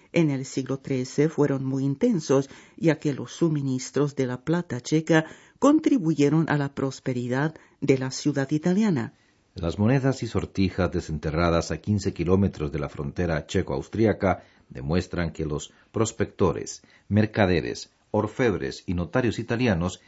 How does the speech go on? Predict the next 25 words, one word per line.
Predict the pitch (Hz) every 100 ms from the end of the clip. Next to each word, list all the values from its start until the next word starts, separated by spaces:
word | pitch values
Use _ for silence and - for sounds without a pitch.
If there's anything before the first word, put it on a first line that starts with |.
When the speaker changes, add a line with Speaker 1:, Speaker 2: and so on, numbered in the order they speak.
| _ _ -
Speaker 2:
empezaron | 82 80 73 117 104
a | 90
establecerse | - 76 65 - 101 95 - 92
en | 90 82
las | 73 -
tierras | 135 113 -
checas | 107 98 101 95
en | - 78
los | -
años | 82 78 73
setenta | - 95 87 80 113 -
del | 78 76 67
siglo | - 76 73 73
trece, | - 131 - 64 - _ _ - -
preparando | 135 143 131 135 113
el | 95
terreno | 80 82 95 92 85
para | 85 78
los | 71
financieros | - 65 64 - 92 82
florentinos | - 73 69 76 113 104 101 - - _
invitados | - 80 71 73 101 95 80 78 -
treinta | 107 98 80 71
años | 71 73 71
después | 69 - - 120 127